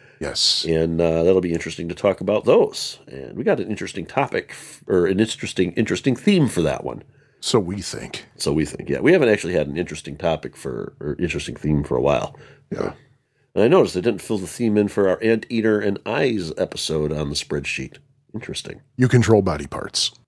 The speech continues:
Speaker 2: Ah, yes. Well, <laughs> speaking
Speaker 1: Specifically
Speaker 2: of which, it's
Speaker 1: facial
Speaker 2: getting
Speaker 1: body
Speaker 2: late,
Speaker 1: parts.
Speaker 2: and I had a lot of drink tonight.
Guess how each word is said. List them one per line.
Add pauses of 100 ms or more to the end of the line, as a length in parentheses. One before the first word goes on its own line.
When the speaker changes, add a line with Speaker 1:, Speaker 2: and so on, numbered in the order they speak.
(120)
Speaker 2:
Ah,
yes.
Well, (500)
<laughs>
speaking
Speaker 1:
Specifically
Speaker 2:
of
which,
it's
Speaker 1:
facial
Speaker 2:
getting
Speaker 1:
body
Speaker 2:
late,
Speaker 1:
parts.
Speaker 2:
and
I
had
a
lot
of
drink
tonight.